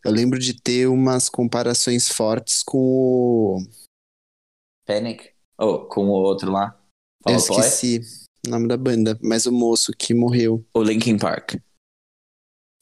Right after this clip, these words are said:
Speaker 1: Linkin Park.
Speaker 2: Sim.
Speaker 1: Porque eles faziam aquela, uma questão um pouquinho, misturava rap com eletrônica e rock, sabe? Mas tudo bem,
Speaker 2: Sim.
Speaker 1: tipo, eu nem ligo muito pra isso, porque pra mim tava ótimo, eu adoro eles.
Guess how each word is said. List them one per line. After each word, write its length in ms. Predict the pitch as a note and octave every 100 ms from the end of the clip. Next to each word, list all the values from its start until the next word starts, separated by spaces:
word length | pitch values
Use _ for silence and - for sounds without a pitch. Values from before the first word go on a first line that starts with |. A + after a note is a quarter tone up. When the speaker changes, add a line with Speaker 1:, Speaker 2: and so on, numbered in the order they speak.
| - - - - -
Speaker 1:
Linkin 360 | B2+ C#3+ D3
Park. 520 | C#3+ G#2+ D#2+ - - - _ _ _ _ _ _ -
Speaker 2:
Sim. 340 | - F#2 - - _ _ - - - - - -
Speaker 1:
Porque 260 | B2 -
eles 160 | C3 B2+
faziam 280 | C3 B2 B2
aquela, 300 | A#2+ A#2+ G#2+
uma 180 | A#2 A2+
questão 220 | B2+ A#2
um 20 |
pouquinho, 260 | A#2 - B2 _ _ _ _ _ _ -
misturava 320 | - B2 A#2+
rap 280 | B2 A#2+ C3+
com 140 | -
eletrônica 440 | A#2+ A2+ - A#2+ B2
e 40 |
rock, 360 | A2+ A#2 A2 -
sabe? 400 | - B2+ G2 G2 - - -
Mas 100 | -
tudo 220 | - G4
bem, 100 | F3+
Speaker 2:
Sim. 140 | A2+ A2
Speaker 1:
tipo, 240 | G2 C3
eu 80 | C3
nem 180 | D3+ G3+
ligo 280 | A2+ G#2 G#2+
muito 280 | G#2+ G#2+
pra 200 | - A2+
isso, 240 | G#2+ G#2 A2+
porque 520 | B2+ A#2+ - A#2+ A2+ _ _ -
pra 160 | B2
mim 160 | B2 B2
tava 260 | C3 C3 D3+
ótimo, 540 | G#2 G#2 - G#2+ G#2
eu 180 | G#2 A2
adoro 380 | A#2+ A2+ A#2 A#2
eles. 360 | F#2+ G2+ -